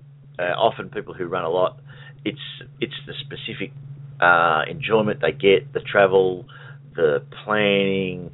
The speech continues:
the looking at the different races. You know, some people get, get hooked into,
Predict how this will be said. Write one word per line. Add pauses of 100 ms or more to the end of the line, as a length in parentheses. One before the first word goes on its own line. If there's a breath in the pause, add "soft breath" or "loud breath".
(340)
the
looking
at
the
different
races.
You
know, (100)
some
people
get, (560 loud breath)
get
hooked
into,